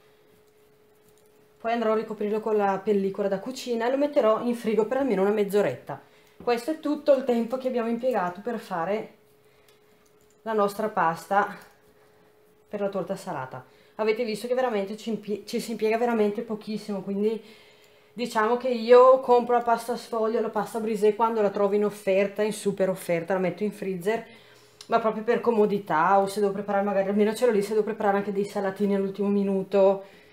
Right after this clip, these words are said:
però avete visto che ci vuole veramente poco. Ecco, adesso vado a metterla in frigo per mezz'ora. Ci vediamo dopo.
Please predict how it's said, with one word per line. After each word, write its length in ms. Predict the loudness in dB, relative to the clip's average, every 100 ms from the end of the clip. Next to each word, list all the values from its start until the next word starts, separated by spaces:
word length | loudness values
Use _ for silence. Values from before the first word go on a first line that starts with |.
| -20 _
però 300 | 0 0 0
avete 320 | -6 -6 -8
visto 360 | -8 -8 -10
che 300 | -6 -6 -6 -14 _ _ _
ci 140 | -14 -10
vuole 180 | -8
veramente 480 | -4 -4 -4 -6 -6
poco. 380 | -6 -6 -8 -14 -20 _ _ _ _ _ _ _ _ _ _ _ _ _ _ _ _ _ _ _ _ _ -16
Ecco, 360 | -14 -14 -18
adesso 500 | -10 -10 -8 -8 -10 -10 -16 -16 -20 -20 _ -20 -20 _ _ _ _ _ _ _ _ _ _ _ _ _ _ _ _ _ _
vado 240 | -6 -4 -2
a 40 |
metterla 400 | -2 -4 -6 -6 -10 -20 -20 -18
in 180 | -6 -6
frigo 260 | -4 -4
per 140 | -2 0
mezz'ora. 500 | 0 0 0 0 -2
Ci 120 | 0
vediamo 280 | 4 6 6
dopo. 500 | 8 6 6 2 0